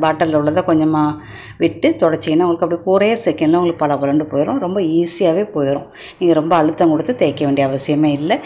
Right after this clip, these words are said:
ரொம்பவும் போட்டு தேய்க்க வேண்டியதில்ல. எண்ணெய் பிசுக்கு அறவே இருக்காது நீங்க இந்த மாதிரி செஞ்சுக்கிட்டீங்க அப்படின்னா. இது எனக்கு ரொம்ப ஒரு யூஸ்ஃபுல்லா இருக்கு. நீங்க, நீங்களும் செஞ்சு பாருங்க, உங்களுக்கு ரொம்ப திருப்தியா இருக்கும். இந்த video நான் ஏற்கனவே போட்டிருக்கிறேன். ஓகே, அதே video தான் உங்களுக்கு மறுபடியும் நான் அதை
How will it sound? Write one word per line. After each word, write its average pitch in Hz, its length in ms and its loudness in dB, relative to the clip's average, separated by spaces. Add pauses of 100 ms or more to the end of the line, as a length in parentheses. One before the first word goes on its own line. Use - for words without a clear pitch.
(320)
ரொம்பவும் 196 380 4
போட்டு 170 220 0
தேய்க்க 151 240 2
வேண்டியதில்ல. 151 380 0
எண்ணெய் 208 280 2
பிசுக்கு 202 320 0
அறவே 143 380 2
இருக்காது 147 360 -2 (300)
நீங்க 156 180 4
இந்த 139 140 -2
மாதிரி 147 200 -6
செஞ்சுக்கிட்டீங்க 147 540 -4
அப்படின்னா. 139 320 -6 (680)
இது 214 60 2 (140)
எனக்கு 190 280 2
ரொம்ப 180 200 2
ஒரு 190 160 0
யூஸ்ஃபுல்லா 165 420 0
இருக்கு. 262 280 4
நீங்க, 185 160 4 (120)
நீங்களும் 233 300 0
செஞ்சு 160 240 2
பாருங்க, 151 220 0
உங்களுக்கு 147 240 0
ரொம்ப 170 200 0
திருப்தியா 175 460 0
இருக்கும். 240 260 0 (320)
இந்த 151 120 2 (100)
video 214 220 0
நான் 160 140 2
ஏற்கனவே 139 300 0 (100)
போட்டிருக்கிறேன். 180 500 0 (440)
ஓகே, 170 180 -4 (140)
அதே 156 180 0 (120)
video 151 260 2
தான் 220 120 0
உங்களுக்கு 151 300 -2
மறுபடியும் 160 320 0
நான் 151 100 0
அதை 143 80 2